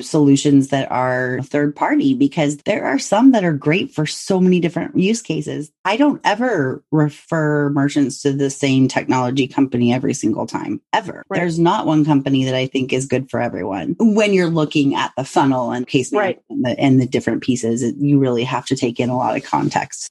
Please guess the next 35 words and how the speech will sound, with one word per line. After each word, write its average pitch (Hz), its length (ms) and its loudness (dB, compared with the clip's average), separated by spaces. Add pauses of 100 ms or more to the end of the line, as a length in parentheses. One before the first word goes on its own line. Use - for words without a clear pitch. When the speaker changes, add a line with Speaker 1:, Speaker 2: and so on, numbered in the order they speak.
Speaker 1:
Such - 300 -2
a 160 80 2
good 143 220 2
point 117 400 0
that 104 140 -2
Speaker 2:
Yep. 117 80 -2
Speaker 1:
looking 131 340 0
at 120 180 -2
it 143 80 -12
for 131 160 -2
your 131 320 0
specific 120 560 0
use 127 160 2
cases, 113 480 0
your 120 220 2
specific 123 500 -2
customers. 127 500 0 (420)
And 143 120 4
it 185 140 2
may 208 120 0
work 185 320 0
great 160 260 -2
for 151 140 0
your 147 240 2
direct 135 380 -2
competitor, 147 640 0
but 175 160 -2
you 156 180 2
may 151 220 4
have 135 400 -4
completely 135 480 0
different - 340 -4
systems 175 560 2
or 135 200 0
different 135 500 -2